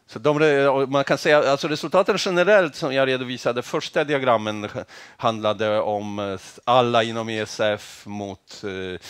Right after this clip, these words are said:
mot, eh, förberedande utbildningar. Sen var det helt och hållet inriktat på utrikesfödda inom jobb-, jobb- och utvecklingsgarantin och inom,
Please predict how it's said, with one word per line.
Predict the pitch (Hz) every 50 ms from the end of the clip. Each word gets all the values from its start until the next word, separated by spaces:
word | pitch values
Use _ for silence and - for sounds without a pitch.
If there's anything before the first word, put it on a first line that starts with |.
| - - - - - -
mot, | 95 92 98 95 92 - _ - - 110
eh, | 95 92 95 95 92 95 92 95 92 92 92 92 92 92 92 90 92 92 90 90 90 90 92 90 87 90 87
förberedande | - - - - - - - - 123 113 104 95 110 104 107 101 101 101 107 104
utbildningar. | 101 101 98 95 110 110 95 95 95 95 98 95 92
Sen | - - - 143 139 135
var | 131 127 120
det | 117 123 113 - - - - - _ _
helt | - - 143 139 127 -
och | 135 110
hållet | 139 120 110 113 -
inriktat | 120 113 113 110 104 104 - - - 110 101 - - - _ _
på | - - 107 98 98 95 95 - - -
utrikesfödda | - 123 120 104 - 117 98 92 - 113 98 - - - - 120 107 98 90 90 101 95 95 95 87 90 -
inom | - 113 104 104 98 95 92 95
jobb-, | 92 95 90 90 85 - 98
jobb- | 92 98 95 92 87
och | 87
utvecklingsgarantin | 92 90 85 87 87 - - 95 92 92 90 92 90 87 - 95 92 92 90
och | 80 85 - 90
inom, | 92 92 90 90